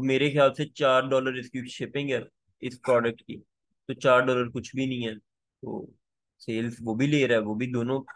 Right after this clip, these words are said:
sales के मजे ले रहे हैं। बीस इसका बीएसआर है, Daily सबके दस दस unit भी sale होते हो तो महीने का जो है वो पाँच पाँच सौ, हज़ार हज़ार dollar एक product दे रही है सबको।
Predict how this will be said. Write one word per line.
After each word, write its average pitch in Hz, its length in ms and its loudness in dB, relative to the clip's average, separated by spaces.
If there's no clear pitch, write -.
sales 117 300 -4
के 131 100 -4
मजे 117 260 -2
ले 113 220 0
रहे 131 100 -2
हैं। 123 160 -4
बीस 120 360 -2
इसका 127 220 -4
बीएसआर 120 540 2
है, 110 80 0
Daily 117 380 0
सबके 131 380 -2
दस 117 220 2
दस 131 180 -4
unit 135 220 -4
भी 139 100 -4
sale 123 280 -4
होते 127 220 -6
हो 120 140 -4
तो 117 180 -8
महीने 120 360 0
का 127 140 0
जो 127 140 0
है 120 80 4
वो 117 160 -2
पाँच 113 240 0
पाँच 127 180 0
सौ, 135 140 -4
हज़ार 117 380 4
हज़ार 135 220 4
dollar 120 380 2
एक 123 300 -2
product 135 440 0
दे 117 280 -2
रही 123 120 -4
है 151 100 -2
सबको। 113 520 -4